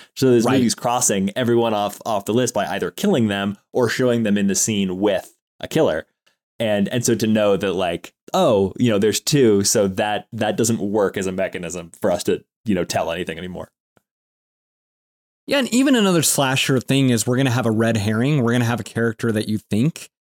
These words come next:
Speaker 2: is the villain, but it's actually this person over here. And then there's a kill scene where that happens. So it's using that own, uh, self-referential thing to actually be like, "Okay, here's the beat that's supposed to happen," but then flip it on its head where it's like, "Oh,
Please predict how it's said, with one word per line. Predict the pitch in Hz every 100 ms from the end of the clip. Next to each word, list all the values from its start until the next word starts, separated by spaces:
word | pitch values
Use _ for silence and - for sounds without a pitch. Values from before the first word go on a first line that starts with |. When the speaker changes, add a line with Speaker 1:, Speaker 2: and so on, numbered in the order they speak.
| _ _ _
Speaker 2:
is | 127 123 110
the | 120
villain, | 107 117 147 160
but | 123
it's | 110 117
actually | 113 - 123
this | 113
person | - 117 - 113
over | 107
here. | 104 110 120 185 233 - _ -
And | 127 135
then | 135
there's | 127
a | 120
kill | - 127 135
scene | - 139
where | 131
that | 117 -
happens. | - - 214 226 226 - _ _
So | - 165
it's | 147
using | 202 247 240
that | 160 -
own, | 143 151 156 151 139 120
uh, | 127 117 113 113 _
self-referential | - 139 143 151 139 147 131 - 117
thing | - 117 175 233 202 _ _ -
to | 135
actually | 131 - 143
be | 127
like, | 123 127
"Okay, | 147 196 160
here's | 135 147
the | 139
beat | 120 131 -
that's | 113
supposed | - 127 -
to |
happen," | 101 113 139 190 202 - _ -
but | 135
then | 143
flip | - 143 139
it | 147
on | 135 123
its | 113 -
head | 131 135 110
where | 110 107
it's | -
like, | 104 -
"Oh, | 170 165 113